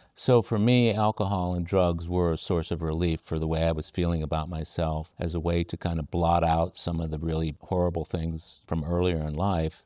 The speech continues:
When you look at your own alcohol use at that time, uh, gaining relief, the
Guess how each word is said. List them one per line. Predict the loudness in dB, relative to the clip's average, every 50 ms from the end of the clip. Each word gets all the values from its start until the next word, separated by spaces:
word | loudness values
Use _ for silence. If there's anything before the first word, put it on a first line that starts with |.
| _
When | -2 0 2
you | 4 4 4
look | 4 2 2 0
at | -2 0
your | 2 4 4 6 6
own | 6 6 4 4 2 0 -2 -4 _ _ _ -8
alcohol | -4 -2 -2 -2 -2 -4 -4 -2 0 0 0 0 -2 -4 -8 _ _ _ -4
use | -2 0 2 2 0 0 -4
at | -2
that | -2 -2 -2 -2 -4
time, | -4 -4 -2 -2 -2 -2 -2 -4 -6 -8 -12 -20 _ _ _ -12
uh, | -10 -8 -8 -8 -10 -10 -12 -14 -18 -20 _ _ _ _ _ _ _ -18 -16 -2
gaining | 2 2 4 4 4 4 4 4
relief, | 2 4 4 4 4 4 4 0 -2 -8 -10 _
the | -4 -2 -2 -4